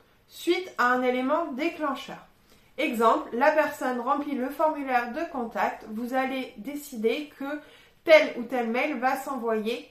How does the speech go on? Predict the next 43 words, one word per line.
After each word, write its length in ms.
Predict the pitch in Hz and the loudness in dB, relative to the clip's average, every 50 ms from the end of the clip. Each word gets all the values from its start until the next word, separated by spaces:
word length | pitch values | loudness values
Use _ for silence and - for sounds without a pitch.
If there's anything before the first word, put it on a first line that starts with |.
| _ | _
derrière. 600 | 214 202 240 233 220 196 180 170 - - - - _ _ _ _ - - - - _ _ _ _ - | -6 -4 -2 -2 -2 -4 -6 -12 -14 -18 -20 -20 _ _ _ _ -20 -20 -20 -20 _ _ _ _ -4
Et 260 | - 359 381 392 370 - | -2 -2 0 -2 -2 -4
ce 60 | - | -8
que 140 | - 277 240 | -8 -8 -6
je 60 | 220 | -6
vous 120 | 277 339 | -6 -6
conseille, 540 | 339 - 294 269 247 - - 247 247 269 277 | -6 -4 -4 -4 -4 -4 -4 -4 -4 -4 -6
ce 160 | - - - | -8 -8 -6
n'est 200 | 262 254 254 262 | -4 -2 -2 0
pas 160 | 262 320 339 330 | 2 2 2 2
de 100 | 269 247 | 2 0
prévoir 600 | - - 240 233 247 277 294 294 294 - - - | -4 -4 -4 0 2 2 2 2 0 -4 -4 0
un 160 | - 339 339 339 | 2 2 2 2
seul 300 | - - 285 262 247 233 | 0 -2 -2 -2 -2 0
mail 300 | 233 247 262 277 262 - | 0 0 -2 -2 -4 -8
qui 200 | - - 294 277 | -10 -8 -6 -4
permet 340 | 285 262 233 226 233 262 269 | 0 2 2 2 2 0 -4
d'envoyer 720 | 220 240 247 240 220 214 226 226 226 226 247 254 247 - - - _ _ _ _ _ _ _ _ _ _ _ | -4 -2 -2 -2 0 0 2 2 2 2 0 -2 -6 -8 -14 -20 _ _ _ _ _ _ _ _ _ _ _
le 140 | - 208 220 | 2 4 4
lead 180 | 220 202 202 202 | 4 4 0 -2
magnet. 420 | 202 202 214 220 254 302 339 - - - - _ _ _ _ _ - - _ _ - _ _ _ _ | -2 -2 -2 -2 -2 -2 -4 -4 -6 -14 -20 _ _ _ _ _ -20 -20 _ _ -20 _ _ _ _
Ne 120 | - 240 269 | -2 0 0
vous 180 | 277 285 311 | 0 -2 -4
contentez 560 | 302 - 359 359 349 339 330 330 311 320 320 294 | -4 -4 -2 -2 0 0 0 -2 -2 -4 -6 -4
pas 160 | 285 269 254 | -2 -2 -2
de 80 | - - | -4 -6
ça. 200 | - - - - - _ _ _ - | -10 -14 -14 -16 -18 _ _ _ -2
Déjà 320 | 220 262 277 339 339 359 | 0 0 4 4 4 6
parce 200 | 349 311 302 294 | 6 4 0 0
que 80 | - 262 | -2 -6
les 80 | 247 | -8
trois 220 | 240 - 302 311 311 | 0 4 4 4 6
quarts 220 | 330 311 302 254 | 6 4 2 2
du 100 | 254 254 | 0 -4
temps, 240 | - - 262 269 294 | -4 0 0 2 2
les 120 | 277 233 | 2 0
personnes 340 | 233 254 254 254 311 311 302 | 0 0 -2 -2 -4 -6 -8
qui 160 | 294 - 233 | -8 -8 -8
vont 140 | 202 196 208 | -6 -6 -6
télécharger 680 | - - 349 359 349 339 320 - - 277 262 247 247 277 277 | -6 -4 -4 -2 -2 -2 -2 -2 -4 -4 -4 -6 -6 -6 -4
votre 200 | 247 214 214 - | -4 -4 -4 -4
lead 120 | 269 269 262 | -6 -6 -4
magnet 340 | 254 226 220 233 262 285 | -4 -2 -2 -4 -4 -6